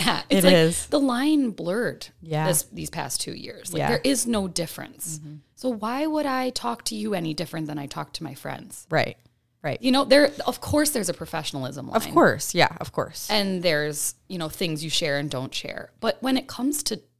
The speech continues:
Speaker 1: talking to people
Speaker 2: Yeah.
Speaker 1: and being real with people, like, what, why?
Speaker 2: Yeah.
Speaker 1: Why,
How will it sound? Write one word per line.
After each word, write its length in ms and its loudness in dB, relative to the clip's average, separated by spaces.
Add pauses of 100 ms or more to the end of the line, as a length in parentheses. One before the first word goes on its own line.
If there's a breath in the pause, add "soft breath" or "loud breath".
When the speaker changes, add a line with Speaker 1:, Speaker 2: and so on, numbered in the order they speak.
Speaker 1:
talking 520 -8
to 100 -12
people 580 -6
Speaker 2:
Yeah. 140 -4
Speaker 1:
and 100 0
being 320 -2
real 300 -4
with 220 -6
people, 360 -4
like, 160 -2
what, 280 -6 (680)
why? 520 -4 (220)
Speaker 2:
Yeah. 200 0
Speaker 1:
Why, 160 6